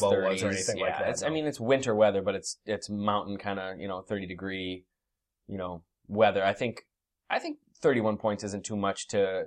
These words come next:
Speaker 2: to ask. Thirty-one twenty-four, maybe something like that.
Speaker 1: Yeah, I think I,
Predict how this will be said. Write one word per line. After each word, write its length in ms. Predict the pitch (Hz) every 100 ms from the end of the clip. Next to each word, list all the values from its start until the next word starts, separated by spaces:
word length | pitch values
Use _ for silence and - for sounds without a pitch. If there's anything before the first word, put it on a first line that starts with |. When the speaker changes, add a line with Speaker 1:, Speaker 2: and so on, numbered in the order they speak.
| -
Speaker 2:
to 280 | - 95 90 -
ask. 340 | 92 104 - -
Thirty-one 360 | 143 127 120
twenty-four, 440 | 104 117 107 104 107
maybe 220 | 120 127
something 180 | 127 113
like 120 | 110
that. 160 | 120 135 -
Speaker 1:
Yeah, 260 | 127 120
I 140 | 101 113
think 200 | 120 -
I, 380 | 143 123 113